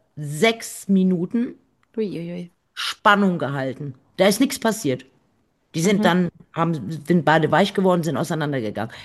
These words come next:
Speaker 1: Fünf oder sechs Minuten Spannung gehalten. Und da hab ich,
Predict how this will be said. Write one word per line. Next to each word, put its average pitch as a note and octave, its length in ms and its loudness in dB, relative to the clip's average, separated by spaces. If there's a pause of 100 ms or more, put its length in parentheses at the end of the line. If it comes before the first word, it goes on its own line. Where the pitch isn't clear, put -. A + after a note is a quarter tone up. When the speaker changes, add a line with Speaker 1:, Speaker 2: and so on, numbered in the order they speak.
(280)
Speaker 1:
Fünf - 480 2
oder F3+ 260 6
sechs G#3+ 280 2
Minuten F3+ 420 2
Spannung E3+ 440 -2
gehalten. C3 500 -8 (640)
Und F3+ 180 6
da E3 120 6
hab F3 240 2
ich, - 460 2